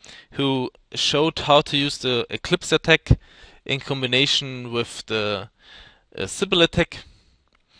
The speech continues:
in cat, that's the implementation of Kademlia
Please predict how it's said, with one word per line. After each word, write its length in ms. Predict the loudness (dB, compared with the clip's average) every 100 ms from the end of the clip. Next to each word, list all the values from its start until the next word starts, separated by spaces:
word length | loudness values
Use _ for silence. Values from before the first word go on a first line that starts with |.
| _ -20 -20 _
in 200 | -2 -2 -8 _ 4
cat, 340 | 8 8 6 -10 -18 -2
that's 240 | -2 -2
the 500 | -2 2 2 0 -4 -10
implementation 680 | -8 -8 -8 -4 -2 -2
of 120 | -6 -6
Kademlia 600 | -6 -4 -4 -4 -6